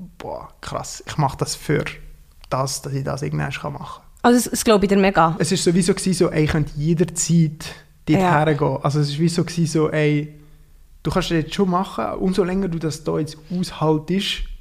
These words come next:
Speaker 1: umso mehr hast du dann dort, äh, zur Verfügung, so quasi. Und dann, äh, habe ich mir aber dann doch recht früh, glaub, so einfach,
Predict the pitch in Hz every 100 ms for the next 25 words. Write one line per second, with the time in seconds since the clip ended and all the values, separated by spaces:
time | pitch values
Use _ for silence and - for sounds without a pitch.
0 | - 160 170 160 156 151 156 160 156 147
1 | 151 156 151 147 151 147 151 143 147 147
2 | 147 147 143 143 156 135 131 131 151 151
3 | - - 151 - 156 - 165 - - -
4 | - - - _ _ 165 147 160 160 160
5 | 151 156 156 156 151 147 147 147 151 170
6 | 170 - 247 170 160 - 151 156 147 147
7 | - 151 147 143 139 135